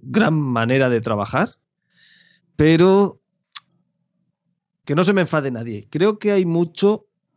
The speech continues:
formador, que hay más formadores y más gente dispuesta a dar charlas que a subirse al carro, a aprender, a instalar una metodología bim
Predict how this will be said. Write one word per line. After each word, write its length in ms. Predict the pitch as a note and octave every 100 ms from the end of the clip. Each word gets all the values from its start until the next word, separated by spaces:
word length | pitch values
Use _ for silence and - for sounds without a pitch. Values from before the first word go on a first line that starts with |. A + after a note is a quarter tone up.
| _ _ _ _ _
formador, 840 | - E3 D3 C3+ B2 A2+ C#3+ A3+ - _ _ _ _ _ _
que 100 | D#3+
hay 60 |
más 180 | G#3+ G#3
formadores 680 | - F#3+ E3+ C#3 A#2+ G#2+ -
y 60 | C3+
más 200 | D#3+ D#3+
gente 300 | D3+ C3+ C3
dispuesta 400 | A#2+ E3 E3 F3+
a 20 |
dar 220 | D3 B2
charlas 600 | A#2 C#3+ F3 C#4 - - _ _ _ _ -
que 540 | D3 C3+ B2 A#2+ A#2 _
a 140 | - C3
subirse 480 | B2+ B2+ D3 D#3+
al 120 | D3+ D3
carro, 280 | A3+ D3+
a 40 | C3
aprender, 520 | B2+ A#2+ A#2+ D3 F3
a 80 | C3+
instalar 680 | A#2 - B2 B2+ E3 E3+ E3+ - - - _ _ -
una 460 | D#3 E3 D3+ D3+
metodología 580 | D3 D3 C#3 C3+ D3+ C#3
bim 280 | C#3+ D3